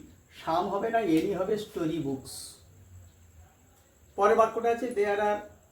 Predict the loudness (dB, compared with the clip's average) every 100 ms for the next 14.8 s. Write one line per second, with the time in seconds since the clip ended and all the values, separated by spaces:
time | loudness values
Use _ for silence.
0 | _ _ _ -8 -2 0 0 0 0 0
1 | 2 0 0 0 2 2 2 0 -4 -4
2 | -4 -4 -8 -8 -20 -20 _ _ _ _
3 | _ 0 0 0 0 2 2 0 -2 0
4 | 0 -4 -8 -6 -6 -2 -4 -2 -4 -4
5 | 0 -2 0 -2 -2 -2 -4 -6 -10 -12
6 | -20 -20 _ _ _ _ _ _ _ _
7 | -8 -4 0 0 0 -4 -4 -4 -2 -2
8 | -6 -2 -2 0 -2 -2 -2 -6 -18 _
9 | _ _ _ _ _ -10 -2 0 -2 -6
10 | -20 _ _ -20 -14 -4 -2 -2 -4 -6
11 | -8 -14 -4 -2 0 -4 -6 -4 -4 -6
12 | -8 -4 -4 -4 -6 -10 -16 -20 -20 -20
13 | -20 -20 -20 -20 -20 -20 -18 -18 -20 -20
14 | -14 -4 -2 -2 -4 -6 -2 -2